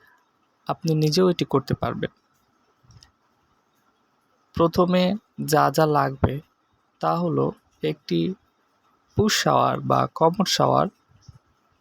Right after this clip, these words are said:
একটি থ্রেড টেপ এবং একটি সেলাই রেঞ্জ বা পাইপ রেঞ্জ।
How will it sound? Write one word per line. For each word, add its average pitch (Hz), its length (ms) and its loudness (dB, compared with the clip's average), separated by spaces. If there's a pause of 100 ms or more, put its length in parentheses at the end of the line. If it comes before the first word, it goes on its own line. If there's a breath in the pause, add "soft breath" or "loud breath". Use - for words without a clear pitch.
(880)
একটি 156 240 -2
থ্রেড 180 380 2
টেপ 139 200 0 (1400)
এবং 160 340 0 (480)
একটি 151 260 -2
সেলাই 139 380 2
রেঞ্জ 135 280 -4 (360)
বা 131 180 0 (260)
পাইপ 127 220 -2 (120)
রেঞ্জ। - 280 -14